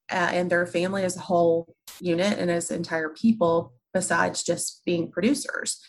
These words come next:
And so that's one of my goals in my work,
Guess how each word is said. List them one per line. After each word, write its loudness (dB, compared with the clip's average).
And 2
so 6
that's 4
one 4
of 2
my 2
goals 2
in -4
my -4
work, 2